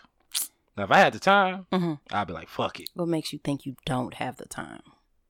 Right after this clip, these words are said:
Speaker 1: You know I don't have the time.
Speaker 2: We make the time for things <laughs> we
Speaker 1: Well, you know, this ain't really, like, a true necessity. You know what I'm saying? I ain't gonna lie. I'd be mad as hell if I drove all the way out there. And,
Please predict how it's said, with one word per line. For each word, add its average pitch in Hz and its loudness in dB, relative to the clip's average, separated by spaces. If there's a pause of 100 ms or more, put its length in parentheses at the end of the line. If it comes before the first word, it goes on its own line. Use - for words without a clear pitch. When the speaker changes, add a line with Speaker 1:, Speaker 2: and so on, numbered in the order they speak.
(220)
Speaker 1:
You 95 -8
know 98 -4
I 107 -2
don't 98 -6
have 85 -6
the 82 -14
time. - -16
Speaker 2:
We 156 0
make 139 2
the 131 -2
time 131 0
for - -8
things - -6
<laughs> - -12
we 175 -2 (2500)
Speaker 1:
Well, 110 -4
you 117 -4
know, 113 -2
this 113 -6
ain't 104 -4
really, 98 -4
like, 82 -8
a - -20
true - -14
necessity. - -8 (380)
You 101 -10
know 104 -2
what - -2
I'm 98 -4
saying? 110 0
I 131 4
ain't 117 2
gonna 95 -4
lie. 95 0
I'd 127 -2
be 98 -6
mad 95 -4
as - -8
hell 104 -4
if - -10
I 87 -6
drove 90 -8
all 90 -6
the 90 -8
way 92 -6
out 87 -10
there. 87 -8 (800)
And, 90 -6